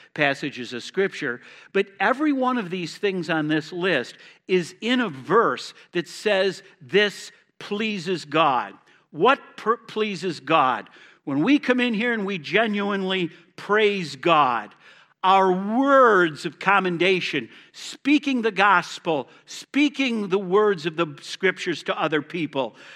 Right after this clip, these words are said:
The fear of God, uh, pleases God. Uprightness,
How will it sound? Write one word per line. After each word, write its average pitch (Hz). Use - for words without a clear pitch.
The 214
fear 294
of 202
God, 165
uh, 180
pleases 180
God. 135
Uprightness, 233